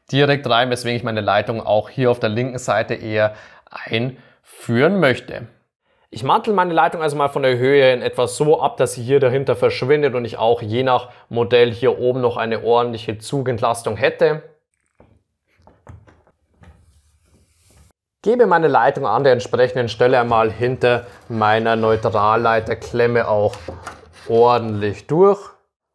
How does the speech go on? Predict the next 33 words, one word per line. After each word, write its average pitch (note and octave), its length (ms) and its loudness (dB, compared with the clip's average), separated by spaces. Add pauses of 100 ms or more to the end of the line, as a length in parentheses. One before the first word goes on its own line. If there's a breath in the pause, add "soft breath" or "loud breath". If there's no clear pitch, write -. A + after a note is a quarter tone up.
(120)
und A#3 220 0
kümmere G3 300 4
mich E3+ 180 -2
persönlich D#3 420 2
am C3 160 -2
liebsten C#3 240 -4
dann B2 140 -4
erst C3 260 0
einmal A#2+ 240 2
um C3 240 -4 (300 loud breath)
meinen A2 580 -2 (240 loud breath)
Neutralleiter. A#2 1000 2
Den C3 100 -6
gebe B2 200 -4
ich A#2 40 -6
jetzt A2 160 -12
einfach A#2 180 -6
mal A2 200 0
hier A#2 240 -2
hinten B2 340 -2
auch A2+ 320 0
durch. D3 360 2
Schaue, D#3 360 2
dass C#3+ 200 0
ich C3+ 120 -8
ihn C#3+ 160 -2 (320 loud breath)
auch A#2 380 2 (200 soft breath)
sauber A#2 800 2
ganz A#2 420 -4 (120)
nach A2+ 300 -2
hinten B2+ 480 -2
bei A2 140 -2
meinem G#2 440 -8